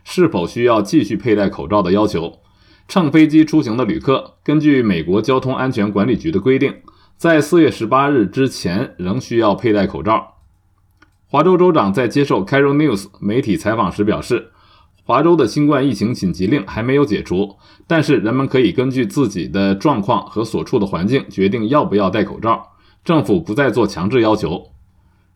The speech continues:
对于华州解除人们在大部分地点必须佩戴口罩的强制令，人们反应不一。一位学生家长告诉 Cairo Seven电视台，他可是松了一口气，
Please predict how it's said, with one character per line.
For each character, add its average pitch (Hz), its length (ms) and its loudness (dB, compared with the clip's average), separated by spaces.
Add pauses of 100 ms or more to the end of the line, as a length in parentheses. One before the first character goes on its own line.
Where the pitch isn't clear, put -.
对 190 160 8
于 175 80 6
华 143 200 2
州 170 140 4
解 117 180 2
除 110 160 2
人 120 140 0
们 123 160 -2
在 131 180 0
大 151 220 2
部 113 140 -4
分 98 160 2
地 117 160 0
点 87 340 -2
必 135 100 0
须 135 160 -2
佩 135 160 -2
戴 120 160 0
口 - 200 -8
罩 117 160 2
的 98 80 0
强 95 200 -2
制 120 60 -2
令， 127 160 0 (140)
人 92 120 -4
们 113 140 0
反 76 160 -6
应 95 140 -2
不 117 120 2
一。 117 320 -2 (640)
一 151 100 2
位 190 140 8
学 147 180 4
生 156 140 2
家 160 140 4
长 90 160 -2
告 123 160 2
诉 104 280 0
Cairo 127 280 2
Seven 123 480 -2 (260)
电 120 140 -2
视 101 100 2
台， 95 240 -2 (480)
他 165 140 0
可 120 100 -4
是 107 140 -2
松 131 180 -2
了 131 80 0
一 123 60 -2
口 80 160 -6
气， - 260 -2